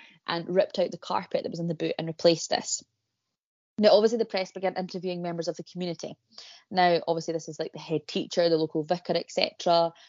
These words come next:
And obviously, this has now come out that Ian Huntley was one of the last people to see the girls. So obviously,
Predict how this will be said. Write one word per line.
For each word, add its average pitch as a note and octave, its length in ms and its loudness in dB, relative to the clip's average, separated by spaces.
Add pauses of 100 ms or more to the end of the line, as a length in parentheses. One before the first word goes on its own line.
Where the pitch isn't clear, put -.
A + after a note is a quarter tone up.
(220)
And F3+ 140 -2
obviously, G3+ 480 2
this F3+ 140 -6
has F#3 120 -10
now F3 100 -8
come F3 160 -10
out E3 120 -10
that - 100 -10
Ian F3+ 140 -4
Huntley F3+ 220 -4
was E3 140 -2
one E3+ 100 -2
of D#3+ 40 -4
the E3 60 2
last E3+ 300 -2
people E3 180 -4
to - 80 -14
see F#3+ 120 -2
the E3+ 80 2
girls. - 360 -4 (400)
So - 220 4
obviously, F3 560 2